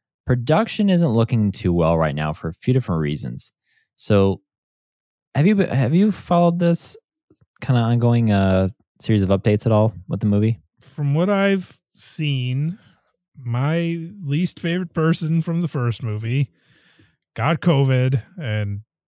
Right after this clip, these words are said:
Speaker 2: had to shut down production. That's all I've seen. I don't know what happened after that.
Speaker 1: Yeah, so it's kind of a few different things. So basically, like, the first thing we've seen is that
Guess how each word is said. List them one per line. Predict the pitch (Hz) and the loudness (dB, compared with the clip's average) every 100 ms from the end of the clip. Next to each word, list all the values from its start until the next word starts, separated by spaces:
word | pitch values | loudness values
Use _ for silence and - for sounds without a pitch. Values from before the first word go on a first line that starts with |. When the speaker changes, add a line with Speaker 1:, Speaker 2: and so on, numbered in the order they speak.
| _ - | _ -6
Speaker 2:
had | 120 120 | -4 -4
to | |
shut | 113 - 127 | -4 -2 -2
down | 135 131 127 123 120 - _ _ _ _ _ _ _ _ _ _ _ _ - | 0 2 2 0 -2 -6 _ _ _ _ _ _ _ _ _ _ _ _ -6
production. | 131 113 95 - - 76 - _ - | -4 -4 -6 -12 -16 -20 -20 _ -8
That's | 117 139 | -4 2
all | 143 151 | 4 4
I've | 151 143 - - | 4 0 -4 -16
seen. | - 113 107 107 110 110 | -10 -6 -6 -4 -6 -2
I | 127 | 0
don't | 123 | 2
know | 127 127 | 2 2
what | 123 123 | 0 2
happened | 131 123 123 123 | 2 0 0 -2
after | 120 127 | -2 -2
that. | 117 117 110 _ _ _ _ - | -2 -4 -6 _ _ _ _ -8
Speaker 1:
Yeah, | 135 151 139 | 0 2 4
so | 131 151 | 2 -2
it's | 139 | -4
kind | - 220 | -2 0
of | 247 | 2
a | 185 147 123 | 4 4 0
few | - 131 | -2 -2
different | 131 107 - | 0 -2 0
things. | 90 90 | 0 0
So | - | 0
basically, | 90 147 175 151 135 117 | 0 2 0 0 2 4
like, | 101 92 87 - _ _ _ _ _ _ _ _ _ _ - | 4 2 0 -10 _ _ _ _ _ _ _ _ _ _ -8
the | |
first | 131 190 208 - | -2 2 2 2
thing | 160 147 | 0 2
we've | 123 110 | 2 0
seen | - 101 95 80 | 0 0 2 0
is | 92 | 0
that | 92 90 92 | 2 2 0